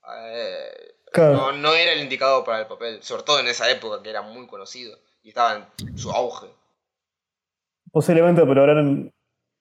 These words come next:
Speaker 2: por, con un, por un tema de artes marciales ahí capaz que sí, pero
Speaker 1: Claro.
Speaker 2: siendo malo, que
Speaker 1: Pero
Speaker 2: tipo que le
Speaker 1: no.
Speaker 2: tengas bronca a Jackie Chan es imposible.
Speaker 1: No, es imposible,
Speaker 2: <laughs>
Speaker 1: sí.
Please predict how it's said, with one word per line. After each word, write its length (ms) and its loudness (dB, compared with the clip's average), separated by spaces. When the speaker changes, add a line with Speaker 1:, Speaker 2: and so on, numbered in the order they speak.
Speaker 2:
por, 220 4
con 160 4
un, 200 4
por 140 4
un 140 4
tema 300 6
de 260 6
artes 260 4
marciales 560 2
ahí 140 4
capaz 200 0
que 100 -8
sí, 220 -6
pero 200 -2
Speaker 1:
Claro. 420 0
Speaker 2:
siendo 220 4
malo, 520 4
que 80 0
Speaker 1:
Pero 80 -2
Speaker 2:
tipo 180 2
que 100 4
le 60 4
Speaker 1:
no. 60 0
Speaker 2:
tengas 240 4
bronca 340 6
a 20 6
Jackie 280 2
Chan 160 2
es 100 0
imposible. 600 0
Speaker 1:
No, 320 2
es 140 2
imposible, 500 -4
Speaker 2:
<laughs> 20 -10
Speaker 1:
sí. 640 4